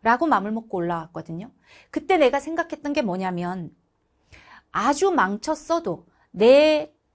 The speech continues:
기대치 대비 상대적으로 실패했어도 내가 백지야 정도의 실력은 아니었을 거란 말이죠. 그런데 일 년을 겪어봤더니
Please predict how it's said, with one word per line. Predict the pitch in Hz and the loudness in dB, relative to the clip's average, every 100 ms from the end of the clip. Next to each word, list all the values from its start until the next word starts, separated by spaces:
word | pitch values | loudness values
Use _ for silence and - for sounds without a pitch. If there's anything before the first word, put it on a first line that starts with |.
| _ | _
기대치 | - 262 339 339 - 294 | -8 -2 0 0 -4 -4
대비 | 220 214 233 | -2 -2 -6
상대적으로 | 254 302 311 302 208 202 | -8 -6 -4 -4 -4 -4
실패했어도 | 226 381 370 359 262 190 175 165 180 151 - _ _ _ _ _ _ - | -2 -2 0 2 2 -2 -4 -2 -2 -6 -12 _ _ _ _ _ _ -4
내가 | 202 220 277 349 - _ _ _ _ - | -2 2 2 2 -2 _ _ _ _ -4
백지야 | 233 233 - - 392 339 294 269 - | -4 -4 -10 -2 2 4 4 2 -2
정도의 | 190 202 202 208 196 190 180 175 | -6 -8 -4 -2 0 0 -2 -2
실력은 | - 269 226 185 | -4 -6 -4 -6
아니었을 | - 202 269 349 - 208 175 | -6 -4 -4 -4 -6 -8 -6
거란 | 170 165 156 | -6 -6 -6
말이죠. | 151 151 147 - _ _ _ _ | -10 -12 -16 -18 _ _ _ _
그런데 | - 330 330 330 | -2 -2 0 -2
일 | 330 381 | 0 2
년을 | 403 381 339 | 2 0 -4
겪어봤더니 | 190 - 320 180 - 170 170 170 196 151 | -8 -4 -2 -4 -6 -6 -4 -6 -8 -14